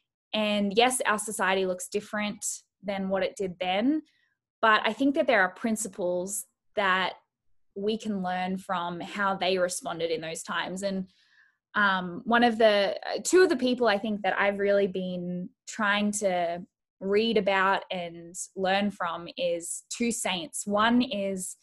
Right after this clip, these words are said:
Saint Benedict, um, from, I think, the sixth century. I actually had Eggs Benedict this morning, so I feel like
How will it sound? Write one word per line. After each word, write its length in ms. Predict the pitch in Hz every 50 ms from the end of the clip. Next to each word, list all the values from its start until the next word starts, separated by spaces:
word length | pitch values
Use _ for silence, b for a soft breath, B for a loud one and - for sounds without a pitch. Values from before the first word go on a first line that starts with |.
| _ _ _ _ _ _
Saint 320 | - - 220 196 - 180 190
Benedict, 760 | 202 214 214 202 190 165 - 117 - - - - - - - _ _
um, 420 | 185 185 185 170 165 165 165 165 180
from, 440 | - - 214 196 185 180 175 175 - -
I 80 | 190 - _
think, 240 | - 392 523 554 554 - - - _ _ _
the 80 | 196 202
sixth 460 | - - - 262 262 262 - - -
century. 720 | - - 175 165 160 - - - 139 123 127 165 220 220 214 - _ _ _ _ _ _ _ _ _ _ _ - - - _ _
I 100 | 262 269
actually 280 | 277 277 - - 311 277
had 180 | 247 247 214 -
Eggs 200 | - 202 233 202
Benedict 460 | 196 208 196 190 185 180 - - -
this 180 | - 190 - -
morning, 420 | 202 175 165 - - - - 202
so 260 | 202 - - 175 165 -
I 140 | - 214 220
feel 200 | 220 247 247 233
like 340 | 220 185 175 180 - -